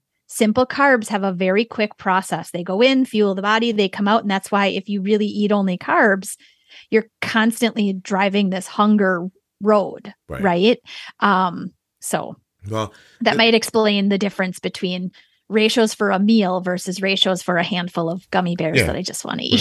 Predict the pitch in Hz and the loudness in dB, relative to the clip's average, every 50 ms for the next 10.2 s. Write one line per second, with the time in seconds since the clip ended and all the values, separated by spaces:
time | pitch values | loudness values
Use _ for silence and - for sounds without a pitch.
0 | - - - - - - - - - _ _ _ - - - - - - - - | 0 -2 -2 -2 -2 -2 -4 -10 -20 _ _ _ -20 -20 -20 -20 -20 -10 -4 -2
1 | 85 85 82 76 - _ - 87 85 78 76 69 67 69 80 85 76 78 - - | 0 0 -2 -4 -6 _ -2 -2 0 0 -2 -2 -2 -2 -2 -2 -2 -4 -6 -8
2 | - 95 82 73 71 73 65 65 64 64 62 62 62 - - - 50 - - - | -4 -4 -4 -2 -2 -4 -4 -4 -8 -10 -12 -12 -12 -10 -10 -10 -10 -10 -10 -10
3 | - 52 57 - - - - 113 101 85 82 - - 90 - - 101 101 95 87 | -10 -10 -10 -10 -6 -2 0 2 2 0 0 0 -2 -2 -2 0 0 2 2 2
4 | 80 - - - 90 76 71 64 - 76 - _ _ - - - - 80 78 - | 0 -2 -2 -2 -4 -2 -2 -4 -8 -8 -12 _ _ -14 -12 -10 -10 -8 -8 -6
5 | 76 67 - 71 - - - 71 - - 76 64 62 53 53 - - - - - | -6 -4 0 0 0 0 -2 -6 -8 -8 -8 -8 -8 -8 -8 -8 -10 -10 -12 -16
6 | - - - - - - - 92 92 90 90 90 87 90 85 82 101 113 117 147 | -20 -20 -20 -18 -12 -6 -4 0 0 2 0 0 -2 -4 -6 -8 -4 0 2 2
7 | 143 - - 180 175 - 139 110 90 101 - - 110 98 92 - - 92 82 82 | 2 2 0 0 0 0 -2 -2 -2 -2 -4 -2 -2 -2 -2 0 -2 -2 0 0
8 | 90 87 82 - - 87 80 - - 92 82 78 73 69 - - - _ _ _ | 0 0 0 0 -4 -6 -4 -4 -4 -2 -2 -2 -2 -4 -8 -12 -20 _ _ _
9 | _ _ - - 85 92 90 85 82 - - 104 92 - - 110 104 113 107 98 | _ _ -10 -2 0 2 2 2 0 -2 -2 -2 -2 -2 0 2 2 4 4 2
10 | 95 98 - | 0 -4 -8